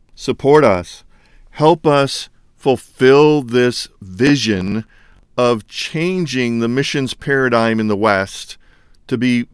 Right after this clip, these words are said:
more focused on God's glory through the church and in Christ Jesus than building an organizational kingdom on man-centered principles.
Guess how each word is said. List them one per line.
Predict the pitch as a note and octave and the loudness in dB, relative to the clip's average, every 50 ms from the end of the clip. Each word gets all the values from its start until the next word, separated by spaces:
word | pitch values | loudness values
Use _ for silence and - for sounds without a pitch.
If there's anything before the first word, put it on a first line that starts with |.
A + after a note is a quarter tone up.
| _ - | _ -8
more | C3 B2+ D3 D3 D#3 D#3 D3+ | -4 0 2 4 4 4 2
focused | D3+ - - C3+ C3+ B2+ A2+ - G#2+ G2+ F#2+ - - - | 0 0 0 2 2 2 2 2 0 0 0 -4 -10 -8
on | - B2 A#2+ A#2 A#2 G#2+ | -4 -2 -2 -2 -2 -2
God's | F2+ B2 B2 B2+ C3+ C3+ B2+ B2 - | 0 0 2 2 2 0 -2 -4 -10
glory | - - A#2+ C3 C#3+ C#3+ C#3+ A#2+ G#2 F#2+ F2+ F2+ F#2+ G2 - - _ | -12 -6 -2 0 2 4 4 4 4 2 0 -2 -4 -6 -8 -12 _
through | - - - - C#3+ D3 D#3 E3+ E3+ E3+ E3+ | -20 -16 -6 0 4 6 6 8 6 6 4
the | D3 C3+ D3+ C#3+ C#3 | 2 4 4 4 4
church | - - - - D#3 D#3 C#3+ A2+ G2+ G2 - - - - - - | 2 -2 -6 -2 0 0 2 2 0 0 -4 -8 -14 -12 -8 -4
and | B2 A#2+ A#2 | -2 -2 0
in | A#2+ B2+ C#3 C#3+ C3+ | 0 -2 -2 -4 -6
Christ | - - D3 C#3 C#3 C#3 B2+ - - - | -6 -2 0 0 0 0 -2 -8 -12 -12
Jesus | G#2 G#2+ C3+ D#3+ E3+ D#3+ A2+ A2 F#2+ F2+ F#2+ - - - - _ _ _ _ _ _ _ _ _ - | -6 -4 -2 0 0 0 0 -2 -2 -2 -4 -8 -12 -18 -18 _ _ _ _ _ _ _ _ _ -20
than | D3+ A2+ B2+ A#2+ A#2 A2+ A2+ A2 G#2+ G#2 - _ _ | -10 -6 -4 -4 -2 -4 -4 -6 -8 -10 -14 _ _
building | - C3 C3 C3+ C#3+ C3+ C#3 C#3+ C#3 C#3 C#3 C3+ | 0 2 4 4 4 2 0 0 0 0 -2 -2
an | - A#2 A#2 A#2 A#2 A#2 - - | 0 0 2 2 0 0 -2 0
organizational | B2 B2 C3+ C3 C#3+ C3 B2 A2 - C3 B2+ B2+ - - B2+ A#2 G#2+ G#2 G2+ - _ - | 2 2 4 4 2 0 0 0 2 0 0 0 -2 -4 -4 -4 -4 -4 -6 -10 _ -14
kingdom | - - D3+ D#3+ E3 E3 C#3+ A#2+ G#2+ G2 G2 G2 G2 G2+ G#2+ A2 - _ _ _ _ _ _ _ _ _ - | -6 -2 0 0 0 2 2 2 2 2 0 -2 -2 -4 -4 -6 -8 _ _ _ _ _ _ _ _ _ -4
on | A2+ A2+ A2+ A2+ G#2+ G#2+ G#2+ G#2+ | 0 0 2 2 2 0 0 2
man-centered | A2 A#2 B2+ C#3 C#3+ C#3 C3+ B2 - - - C3 A#2 G#2+ - G#2 G2 F2+ E2 - | 2 2 4 4 2 2 0 -2 -4 -4 -4 -2 -2 -2 -2 -2 -4 -4 -4 -6
principles. | - A#2 G2+ - - E2 - F#2 F2 F2 E2+ - - - | -6 -6 -6 -8 -10 -10 -10 -8 -8 -10 -10 -16 -20 -20